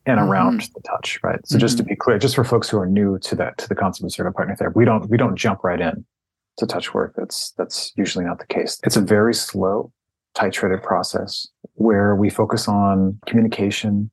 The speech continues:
Speaker 1: relaxation, and mindfulness. Those are some of the core themes that we focus on. And we do a lot of talking. We do a lot of negotiation. We talk about boundaries. We talk about desires and limitations. And we do that in a way that tries to situate it in terms of what's it like to talk to a partner?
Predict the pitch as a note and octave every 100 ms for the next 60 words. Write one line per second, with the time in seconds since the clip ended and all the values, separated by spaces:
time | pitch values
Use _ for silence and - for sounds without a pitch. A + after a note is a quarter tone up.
0 | - G#2 G2+ G2+ _ - - F2+ - G2
1 | G2+ - G2 F2 E2+ - E2+ - - -
2 | F2+ F#2 F#2+ - - F#2+ F2+ - - -
3 | - - - - - - - F2 - G#2
4 | G2+ - G#2 F#2+ F#2 D3+ - - - -
5 | _ _ G#2+ G#2+ G2+ F#2+ F#2+ A#2+ G2+ -
6 | G#2+ A2+ A2 - G2 - - - - G#2+
7 | G#2 G#2+ A2 A2 G#2 F#2+ C#3 F#2 - G#2
8 | G2 - F#2+ G#2 F#2+ F#2 G2+ G2 G2 G#2
9 | - B2 - - - - - B2 A2+ F3+
10 | G#3+ C#3 B2 B2 A2+ G#2+ _ _ - C#3+
11 | D3 D3 - C3+ A#2+ A#2 A2+ G#2+ A#2 A2
12 | A2+ A2+ A#2 - G2+ A2 - - G2+ -
13 | - - - - D3+ - A3+ - -